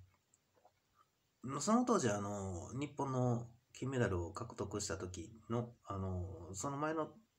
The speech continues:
時の大会からそうだったような気もするんです、ですけども、あの、上野由岐子っていう投手の人がいたじゃないですか。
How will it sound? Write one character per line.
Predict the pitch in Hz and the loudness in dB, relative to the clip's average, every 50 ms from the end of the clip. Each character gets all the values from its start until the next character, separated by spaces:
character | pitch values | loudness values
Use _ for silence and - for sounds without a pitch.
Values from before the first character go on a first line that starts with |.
| _ _ _ _ _ _ - | _ _ _ _ _ _ -8
時 | - 156 - 120 | -8 -4 -2 -2
の | 92 90 | -2 -2
大 | 92 104 107 110 | -2 -2 -2 -2
会 | 107 117 113 113 113 | 0 0 0 0 -2
か | - - | -2 0
ら | 117 95 92 | 0 0 0
そ | 92 - - 110 107 101 | -2 -2 0 0 0 0
う | |
だ | 92 90 | -2 -4
っ | 90 | -6
た | 92 98 | -4 -4
よ | 92 90 | -4 -2
う | |
な | 90 | -2
気 | 90 92 - | -4 -4 -4
も | 98 101 | -4 -4
す | 98 - 101 | -4 -4 -4
る | 101 95 | -2 -2
ん | |
で | 87 87 | -2 -4
す、 | - - - - _ _ _ _ _ _ _ _ _ _ _ - | -4 -6 -8 -12 _ _ _ _ _ _ _ _ _ _ _ -8
で | - 95 92 | -6 -6 -4
す | - - | -2 -2
け | 101 | -2
ど | 98 95 | -2 -2
も、 | 98 95 - - - - - - | -4 -6 -8 -8 -8 -10 -6 0
あ | - 120 113 | 2 2 2
の、 | 120 185 | 4 4
上 | 247 294 285 254 | 4 4 4 4
野 | 196 104 110 | 4 4 4
由 | 127 123 | 2 2
岐 | - - | 0 -4
子 | - 98 92 | -2 -2 -2
っ | 92 90 | -2 0
て | - | 0
い | 90 92 | 2 2
う | 92 92 92 | 2 2 2
投 | 92 107 101 92 | 2 0 0 0
手 | 92 92 | -2 -4
の | 87 85 | -6 -6
人 | 85 - - 95 | -8 -8 -8 -6
が | 90 90 | -6 -4
い | 90 92 | -6 -4
た | 92 92 | -4 -4
じ | 92 92 | -4 -4
ゃ | |
な | 85 85 | -6 -8
い | 82 82 | -10 -10
で | 92 92 | -10 -8
す | - - | -8 -8
か。 | - - - - - | -8 -8 -10 -10 -10